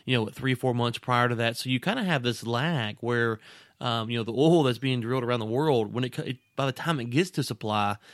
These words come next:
is a little bit later than when the demand's going on. So, you know, the demand for the second quarter could be higher than the supply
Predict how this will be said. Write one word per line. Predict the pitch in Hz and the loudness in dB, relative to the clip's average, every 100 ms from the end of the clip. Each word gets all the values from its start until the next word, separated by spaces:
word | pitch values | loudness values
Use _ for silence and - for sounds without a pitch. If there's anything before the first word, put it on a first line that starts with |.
| - _ | -20 _
is | 135 | 0
a | 127 | 2
little | 123 156 180 | 4 6 6
bit | 135 - | 4 2
later | 120 135 135 | 2 2 2
than | 113 113 107 | 0 0 0
when | 123 117 | 0 0
the | 110 | 0
demand's | 117 156 156 117 | 2 2 2 0
going | 107 | -6
on. | - 73 - | -6 -10 -4
So, | 135 | 0
you | 120 139 | 0 0
know, | |
the | 123 | 0
demand | 127 135 190 147 | 0 2 4 2
for | 113 | -2
the | |
second | 104 143 - | -6 -6 -6
quarter | - 175 135 | -4 -2 -2
could | 117 180 151 | 0 0 0
be | 113 | -2
higher | 131 139 | -2 -2
than | 117 | -2
the | 104 | -6
supply | - - 214 151 117 | -8 -4 0 2 0